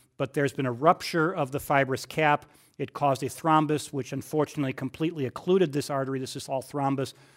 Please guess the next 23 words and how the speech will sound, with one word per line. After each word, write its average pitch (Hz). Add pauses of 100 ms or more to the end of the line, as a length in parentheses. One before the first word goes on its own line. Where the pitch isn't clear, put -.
thrombus 139
that 131 (380)
r-, 165
ruptured 151
into 175
the 165
plaque 143
and 135
then 131
caused 135
propagation 139
of 139
the 127
thrombus. 127 (420)
And 175
that's 175
the 170
typical 165
cause 139
of 143
a 143
myocardial 131
infarction, 170